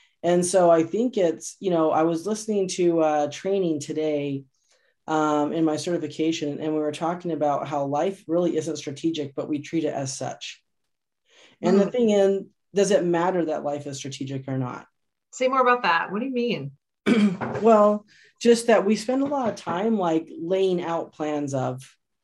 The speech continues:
Speaker 2: Sure.
Speaker 1: we spend a lot of time determining how things will come about or how they need to play out or what denotes this or that.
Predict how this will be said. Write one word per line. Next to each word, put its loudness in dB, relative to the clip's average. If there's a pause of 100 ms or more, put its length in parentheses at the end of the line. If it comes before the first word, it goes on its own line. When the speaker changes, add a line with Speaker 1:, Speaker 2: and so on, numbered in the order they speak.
(440)
Speaker 2:
Sure. -2
Speaker 1:
we 0
spend 0
a 6
lot 6
of 2
time 0
determining 0
how -2
things -4
will -6
come -6
about -2 (420)
or -2
how 6
they 2
need 2
to -2
play 0
out -2 (320)
or 2
what 4
denotes -2
this -4
or -4
that. -2